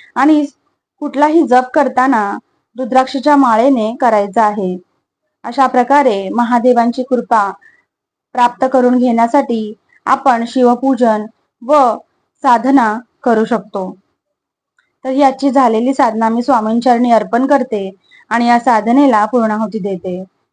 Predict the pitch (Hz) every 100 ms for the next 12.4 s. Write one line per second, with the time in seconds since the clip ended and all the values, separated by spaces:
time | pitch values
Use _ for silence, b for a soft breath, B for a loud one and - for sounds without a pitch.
0 | _ _ _ - 262 349 302 254 240 247
1 | 233 226 220 202 202 247 247 247 240 220
2 | 214 214 226 208 220 320 311 262 226 220
3 | 202 202 202 202 196 190 185 _ _ -
4 | 247 247 311 330 311 294 254 240 233 214
5 | 208 208 202 202 202 202 214 220 220 202
6 | 196 202 247 277 233 - 202 190 185 185
7 | - _ _ _ _ - 247 294 320 269
8 | 233 285 - - 220 208 202 190 190 -
9 | _ _ _ 254 277 294 269 269 294 285
10 | 220 196 233 240 - 233 208 208 208 202
11 | - 220 247 240 196 185 202 214 254 233
12 | 202 196 185